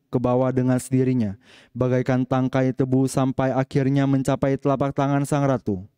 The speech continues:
Pada saat itu pula, ia tiba-tiba merasakan sakit jelang melahirkan. Para pelayannya buru-buru menutupi tempat itu dengan tirai, lalu menarik diri. Demikianlah, sembari berpegangan pada dahan pohon sala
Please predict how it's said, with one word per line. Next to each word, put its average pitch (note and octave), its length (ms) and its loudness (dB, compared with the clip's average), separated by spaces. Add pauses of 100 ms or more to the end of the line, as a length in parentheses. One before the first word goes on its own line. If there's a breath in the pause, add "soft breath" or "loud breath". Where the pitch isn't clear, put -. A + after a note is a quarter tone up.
(640 loud breath)
Pada B2+ 240 0
saat B2 240 0
itu B2+ 240 0
pula, A2 480 0
ia C3+ 240 0
tiba-tiba C3 480 0
merasakan B2+ 400 0
sakit C3+ 480 -4
jelang B2 320 2
melahirkan. A#2 640 -2 (800 soft breath)
Para C#3 240 0
pelayannya D3 480 2
buru-buru D3+ 480 2
menutupi A#2+ 400 0
tempat B2+ 240 0
itu C3 240 0
dengan C3 240 2
tirai, A#2 480 0 (320)
lalu C3 320 2
menarik C3+ 320 0
diri. A2+ 400 -2 (560 soft breath)
Demikianlah, C#3 560 0
sembari C3 720 0
berpegangan C3+ 640 0
pada C3+ 240 0
dahan C#3 320 0
pohon C#3 240 0
sala C#3 240 0